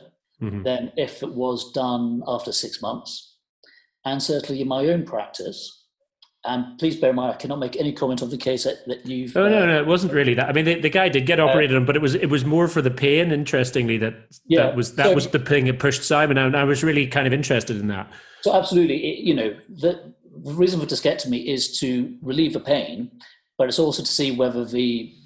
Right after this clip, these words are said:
Speaker 2: motor deficit can be reversed as well.
Speaker 1: Mm-hmm.
Speaker 2: And certainly in my experience, in my own personal practice, is if they present acutely,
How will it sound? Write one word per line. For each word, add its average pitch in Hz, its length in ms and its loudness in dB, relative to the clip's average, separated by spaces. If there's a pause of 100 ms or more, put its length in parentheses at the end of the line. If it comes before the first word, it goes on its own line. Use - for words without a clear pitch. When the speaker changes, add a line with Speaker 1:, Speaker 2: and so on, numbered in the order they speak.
Speaker 2:
motor 139 320 -2
deficit 120 500 -4
can 123 140 -2
be 120 100 -2
reversed 117 400 -4
as 110 100 -10
well. - 360 -10 (120)
Speaker 1:
Mm-hmm. 107 280 -4 (360)
Speaker 2:
And 127 160 -2
certainly 147 380 0
in 127 80 0
my 147 220 2
experience, 120 420 -6
in 127 80 -2
my 135 160 0
own 127 340 -4
personal 151 320 -2
practice, - 460 -8
is 110 160 -8
if 143 160 -6
they 139 400 -4 (320)
present 127 400 -4
acutely, 98 580 -8